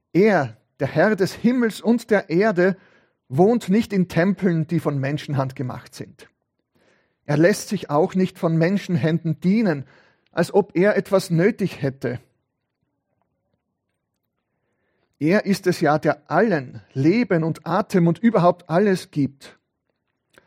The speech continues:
Aus einem einzigen Menschen hat er das ganze Menschengeschlecht erschaffen, damit es die Erde bewohne, soweit sie reicht. Er hat ihnen feste Zeiten bestimmt und die Grenzen ihrer Wohnstätten festgelegt,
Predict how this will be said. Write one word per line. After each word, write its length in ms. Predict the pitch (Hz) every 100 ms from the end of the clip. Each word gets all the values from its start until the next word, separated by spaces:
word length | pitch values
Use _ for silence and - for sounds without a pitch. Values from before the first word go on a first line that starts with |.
| _ _ _ _
Aus 360 | 156 185 - 143
einem 380 | 180 240 220 -
einzigen 600 | 190 254 - 220 208 202
Menschen 560 | 165 175 180 - 131 117 _ _ _ _ _ _ _ _ _
hat 160 | 147 196
er 80 |
das 220 | 175 - -
ganze 380 | 180 226 - 180
Menschengeschlecht 800 | 165 190 180 165 165 139 170 -
erschaffen, 580 | 143 139 123 - 127 156
damit 280 | 160 214
es 120 | 180 -
die 180 | 165
Erde 280 | 147 196 190
bewohne, 540 | 170 143 160 202 175 -
soweit 500 | - 151 139 190 196
sie 220 | - 175
reicht. 560 | 147 - - - - _ _ _ _ _ _ _ _ _ _ _ _ _ _ _ _ _ _ _ _ -
Er 140 | 170
hat 200 | 170 -
ihnen 280 | 202 190 180
feste 480 | - 202 214 208 185
Zeiten 420 | 226 202 - 190
bestimmt 580 | 156 - 160 151 - -
und 220 | 175 175
die 80 | 185
Grenzen 520 | 156 165 220 - 175
ihrer 260 | 180 170 156
Wohnstätten 600 | 190 208 - 156 - 147
festgelegt, 760 | 131 131 - - 107 - _